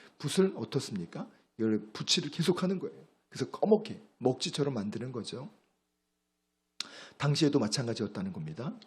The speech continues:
이름을 기록하면 그것을 까맣게 지우는 거예요. 그게 바로 도말하다라는 뜻입니다.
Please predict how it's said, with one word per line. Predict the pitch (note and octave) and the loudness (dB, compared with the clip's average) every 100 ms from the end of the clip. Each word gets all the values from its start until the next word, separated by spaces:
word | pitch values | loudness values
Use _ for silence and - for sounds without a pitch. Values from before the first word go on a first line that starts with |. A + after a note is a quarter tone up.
| - - | -14 -2
이름을 | B2+ B2+ B2 | 0 0 -2
기록하면 | A#2 A2+ A2+ A2+ D#3+ - - _ | -2 -2 -2 -2 -2 -6 -14 _
그것을 | - B2 C3+ B2+ | -6 -2 0 0
까맣게 | - - - - - - E3 | -4 -12 -10 -8 -6 0 0
지우는 | - D3+ D#3 | 2 0 -2
거예요. | G#2+ - - _ _ _ | -8 -14 -16 _ _ _
그게 | - D#3 | 0 2
바로 | D3+ A2+ D3+ G#3+ - - | 2 2 0 0 -6 -20
도말하다라는 | - C3+ B2+ C3+ A#2+ D#3+ G#2+ - - - G2+ | -8 -2 -2 -2 0 0 0 -6 -10 -6 -6
뜻입니다. | A2 C#3 C3 G2+ - | -4 -4 -4 -10 -16